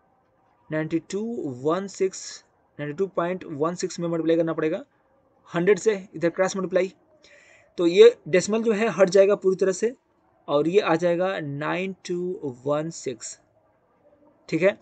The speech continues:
देखिए decimal को हटाने के लिए ही ये जो है हंड्रेड आया है, <laughs> ठीक है। तो अब यहाँ पर आ गया हमारा एक्स square is equal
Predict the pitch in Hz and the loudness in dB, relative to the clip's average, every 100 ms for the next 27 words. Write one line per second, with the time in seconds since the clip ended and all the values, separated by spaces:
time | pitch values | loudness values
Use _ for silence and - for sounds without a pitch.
0 | - - 190 208 135 170 165 196 254 240 | -12 0 6 6 6 0 0 -2 2 2
1 | 185 180 180 214 214 202 202 214 202 226 | 2 0 0 -2 2 2 6 4 4 0
2 | 208 190 202 190 170 160 165 160 139 143 | 2 4 4 2 -2 0 2 2 2 -2
3 | 117 _ _ _ _ _ - 131 _ - | -6 _ _ _ _ _ -12 -12 _ -20
4 | - - - 202 165 131 _ _ _ _ | -20 -10 -4 0 -2 -2 _ _ _ _
5 | 170 165 170 185 202 190 190 190 151 160 | -2 2 4 4 4 2 2 2 2 2
6 | 175 170 151 170 190 170 - 160 170 156 | 2 2 0 0 0 -2 -4 -4 0 0
7 | 151 151 139 | 0 -4 -4